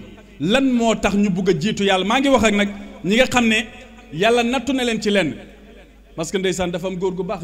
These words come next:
ju ma doon wax. Mu ne ma taalibe, ma ne ko naam. Mu ne ma lenn rek mooy gàllankooram, ma ne ko lan? Wala boog ma wax ci sama xol lan?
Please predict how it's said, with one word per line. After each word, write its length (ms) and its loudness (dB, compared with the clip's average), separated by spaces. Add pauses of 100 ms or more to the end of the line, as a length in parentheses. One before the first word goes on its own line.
ju 80 -4
ma 100 -4
doon 180 -6
wax. 140 -8 (500)
Mu 100 -2
ne 80 -2
ma 120 -2
taalibe, 380 2
ma 120 -2
ne 100 -2
ko 100 -6
naam. 320 -2
Mu 120 -4
ne 80 -2
ma 100 0
lenn 220 -2
rek 160 -4
mooy 180 -4
gàllankooram, 520 -6
ma 100 -4
ne 100 -6
ko 100 -8
lan? 220 -6 (540)
Wala 200 -2
boog 180 -4
ma 120 -4
wax 160 -4
ci 80 -10
sama 220 -10
xol 240 -8
lan? 180 -6